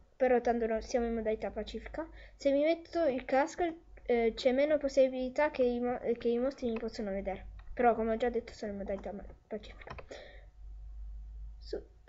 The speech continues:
sul, nella, da-, a casa mia non c'è niente di interessante. Qua è tutto bello.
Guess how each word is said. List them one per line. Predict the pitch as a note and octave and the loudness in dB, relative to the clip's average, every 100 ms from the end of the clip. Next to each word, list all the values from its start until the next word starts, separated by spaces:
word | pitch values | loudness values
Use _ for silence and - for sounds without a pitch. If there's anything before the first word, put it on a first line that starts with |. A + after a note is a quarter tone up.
| C#4+ | -4
sul, | - E4 E4 E4 E4 E4 D#4+ D#4+ E4+ - C4 | -2 0 2 2 2 2 0 -2 -4 -6 2
nella, | D4 E4 D#4+ D#4+ E4 - - - | 6 8 8 6 4 -4 -16 4
da-, | C#4+ D4 C4+ - - - - | 6 6 4 0 -10 -8 -2
a | B3+ | -2
casa | C4+ E4 F4+ | 2 4 4
mia | F4+ G4 | 4 4
non | A#3+ A#3 | 2 0
c'è | - | -2
niente | A#3+ G#3+ G#3+ A3 - - - - - - | -4 -2 -4 -6 -12 -16 -16 -14 -14 -12
di | - A#3 | -8 -4
interessante. | G#3+ A3 G#3+ A3 A3 G#3 G#3+ - - - - | -2 -2 -4 -4 -6 -6 -8 -10 -16 -18 -12
Qua | - C4 | 0 0
è | |
tutto | B3 A3+ A3+ | 0 -4 0
bello. | G3+ A3 | 0 -2